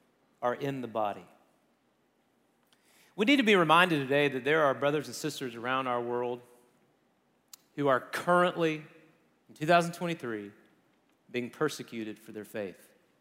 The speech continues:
Uh, we have many of our sent ones from Johnson Ferry who go into places where there is rampant persecution.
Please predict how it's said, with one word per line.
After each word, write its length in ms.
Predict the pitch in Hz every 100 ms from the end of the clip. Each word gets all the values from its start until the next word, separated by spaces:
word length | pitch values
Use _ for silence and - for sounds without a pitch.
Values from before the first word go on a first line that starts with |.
| _ _ _ _ _ _ _ _ _ _ 104
Uh, 60 | 101
we 160 | 131
have 180 | 139 123
many 160 | 139 151
of 80 |
our 140 | 139 127
sent 340 | - 190 180
ones 300 | 143 117 101
from 180 | - 123
Johnson 340 | 135 127 -
Ferry 400 | - 156 165 185 196 - - _ _ _ _ _ _
who 80 | 143
go 260 | 123 160 190
into 120 | 185
places 680 | - 185 185 196 185 - -
where 140 | 143
there 220 | 139 147 151
is 400 | 147 139 123 120
rampant 380 | 139 156 156
persecution. 800 | - 147 151 - 151 147 156 151